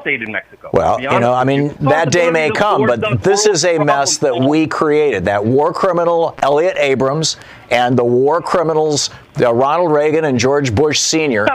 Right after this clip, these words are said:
Speaker 1: <laughs>
Speaker 2: put this thing together. And now you've got Mike Pence and Donald Trump, and I think these guys should be
Speaker 1: Well, let me ask
Speaker 2: arrested
Speaker 1: you a
Speaker 2: for
Speaker 1: question,
Speaker 2: kidnapping
Speaker 1: Tom.
Speaker 2: and
Speaker 1: How
Speaker 2: child
Speaker 1: are
Speaker 2: abuse.
Speaker 1: left-wing governments doing in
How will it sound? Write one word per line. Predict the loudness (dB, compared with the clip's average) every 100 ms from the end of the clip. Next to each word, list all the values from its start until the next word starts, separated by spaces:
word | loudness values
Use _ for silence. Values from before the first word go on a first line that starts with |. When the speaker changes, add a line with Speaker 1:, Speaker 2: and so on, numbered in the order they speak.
| -4
Speaker 1:
<laughs> | -2 0
Speaker 2:
put | 0 0
this | 0 0
thing | -2 -2
together. | 0 0 2 0 -2 -6 -10 -4
And | 0 2
now | 2 2
you've | 0 0
got | 0 0 0 -2
Mike | -2 -2 -2
Pence | -2 -2 -2 -4
and | -2 0
Donald | 0 0 0 -4
Trump, | -2 -2 0
and | 0
I | 0
think | -2 -2
these | -2 0
guys | 0 0 0
should | 0
be | 0
Speaker 1:
Well, | 2
let | 2
me |
ask | 0
Speaker 2:
arrested | 0 -2
Speaker 1:
you |
a |
Speaker 2:
for | -2
Speaker 1:
question, | 0 0 0
Speaker 2:
kidnapping | 0 0 0
Speaker 1:
Tom. | 0
Speaker 2:
and | 0
Speaker 1:
How |
Speaker 2:
child | 0 0
Speaker 1:
are | 0
Speaker 2:
abuse. | -2 -2
Speaker 1:
left-wing | -2 0
governments | 0 0 -2 -4 -6 -2
doing | 0 2 -2 -6 -4
in | -2